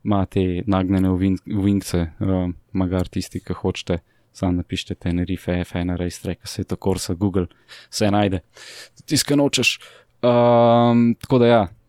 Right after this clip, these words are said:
to je ena zadeva, no, pripravlja se nova proga, verjetno je to ful za zanimanje tudi španske, španskega dela, zaradi tega, ker če bi se recimo iz Barcelone selili v, v tako okolje, eh,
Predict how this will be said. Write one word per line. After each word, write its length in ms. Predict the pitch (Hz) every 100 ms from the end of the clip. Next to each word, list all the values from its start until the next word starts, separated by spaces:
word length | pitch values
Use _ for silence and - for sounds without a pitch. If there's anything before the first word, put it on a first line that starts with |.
| _ _ _
to 120 | 113
je 100 | 107
ena 200 | 101 107
zadeva, 400 | 101 95 104 98
no, 240 | 95 98 101
pripravlja 520 | 101 95 101 101 98
se 240 | - 101 95 95 95 95 -
nova 380 | 110 110 117 113
proga, 720 | - 113 113 110 101 95 90 - _ _
verjetno 500 | 98 101 107 - 101
je 60 | 95
to 260 | - 101
ful 500 | 92 - 110 104 101
za 460 | 98 90 98 92 95
zanimanje 800 | 92 101 104 107 98 95 95 90 _ - - -
tudi 220 | - 107 -
španske, 640 | - 101 101 - - 101 95 95 95 92
španskega 720 | - - 95 98 - 107 95
dela, 300 | 95 110 104
zaradi 300 | 92 95 98 -
tega, 220 | 101 98
ker 160 | -
če 160 | - 104
bi 100 | 98
se 160 | - 101
recimo 420 | 98 - 101 95
iz 100 | 92
Barcelone 760 | 92 92 - 101 107 104 92
selili 440 | 92 - 98 101 98
v, 180 | 92 90 87 _ _ _ _ _ _ _
v 220 | 110 92
tako 380 | - 104 101 -
okolje, 460 | - 101 101 95
eh, 80 | 90